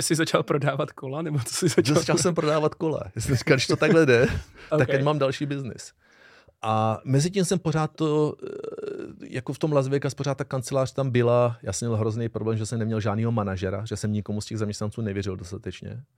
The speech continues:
Speaker 2: Tak jsem si říkal, „Tak nebudu mít žádnýho prostě. Ať všichni dělají.“ A bylo hrozně zajímavý, že i když jsem je nechal dlouho bez jakýhokoliv dozoru, takže oni si jako všichni dokázali všechno vyřešit. A byla to obrovská, obrovská lekce pro mě.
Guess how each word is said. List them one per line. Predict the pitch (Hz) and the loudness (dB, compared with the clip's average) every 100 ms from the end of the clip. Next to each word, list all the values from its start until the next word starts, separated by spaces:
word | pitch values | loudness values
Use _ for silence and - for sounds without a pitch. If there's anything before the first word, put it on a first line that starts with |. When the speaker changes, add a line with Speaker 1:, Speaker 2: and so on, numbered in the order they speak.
| _ _ _ _ | _ _ _ _
Speaker 2:
Tak | 101 | -10
jsem | 104 | -6
si | 104 | -4
říkal, | 101 113 | -2 -4
„Tak | 110 | -2
nebudu | 113 123 | -2 -2
mít | 127 117 | -2 -2
žádnýho | 117 127 127 95 - | -2 -4 -8 -12 -16
prostě. | - - - 127 _ _ _ _ _ | -18 -20 -20 -20 _ _ _ _ _
Ať | - | -10
všichni | - 120 131 | -8 -8 -4
dělají.“ | 123 117 - - _ _ _ - | -2 -2 -4 -12 _ _ _ -8
A | 92 | 0
bylo | 113 | 2
hrozně | 123 135 151 | 4 2 0
zajímavý, | 131 123 127 123 135 | 0 -2 -2 -4 -4
že | 120 135 | -4 -4
i | - | -4
když | 107 120 | -4 -4
jsem | 143 143 | -4 -4
je | |
nechal | 131 120 143 131 | -4 -6 -6 -4
dlouho | 117 117 123 120 135 | 0 0 0 -2 -2
bez | 117 117 - | -2 -2 -2
jakýhokoliv | 113 - 127 117 135 | -6 -4 -6 -4 -6
dozoru, | 127 113 110 104 104 117 170 _ _ _ _ _ _ _ _ - | -4 -4 -2 -2 -2 -4 -10 _ _ _ _ _ _ _ _ -6
takže | 107 120 | -2 0
oni | 131 | 0
si | 131 151 | -2 -2
jako | 139 131 | -4 -4
všichni | - 135 147 | -6 -4 -2
dokázali | 135 127 131 139 | -2 0 -2 -2
všechno | 127 127 - | -4 -8 -6
vyřešit. | 131 131 131 - - | -4 -4 -6 -10 -10
A | |
byla | 107 107 | -6 -6
to | - - | -8 -12
obrovská, | 120 131 127 - 139 | -8 -6 -6 -6 -4
obrovská | 120 123 - 139 131 | -4 -4 -6 -6 -4
lekce | 131 - - | -6 -8 -14
pro | - | -14
mě. | - | -14